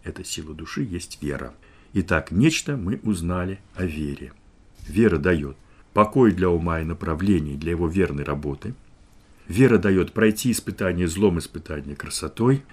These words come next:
Вера дает возможность обращаться к невидимому. Это признаки, без которых нет веры. Однако вера сама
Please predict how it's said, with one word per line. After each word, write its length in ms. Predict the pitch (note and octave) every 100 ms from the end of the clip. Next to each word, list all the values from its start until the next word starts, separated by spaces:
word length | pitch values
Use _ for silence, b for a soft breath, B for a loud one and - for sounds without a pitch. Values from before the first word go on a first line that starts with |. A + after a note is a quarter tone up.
| -
Вера 220 | A2+ A2+
дает 300 | F#2+ E2+ D#2
возможность 680 | D#2+ C#2+ F2+ B2 C#3 C#3 -
обращаться 760 | F2 E2 D2+ - G2+ G#2 -
к 120 | - G2
невидимому. 840 | A#2 B2 D3+ G#2+ F#2 E2 D2 C#2 - -
Это 220 | G#2 -
признаки, 520 | - D3+ D#3 D3+ C3
без 200 | E2+ D#2
которых 500 | - D2+ C3 A2 -
нет 180 | G2 F2+
веры. 280 | F2 D#2+ D#2
Однако 380 | F2+ F#2+ F2 E2
вера 320 | E2+ E3 D#3+
сама 480 | - A2+ G2 D2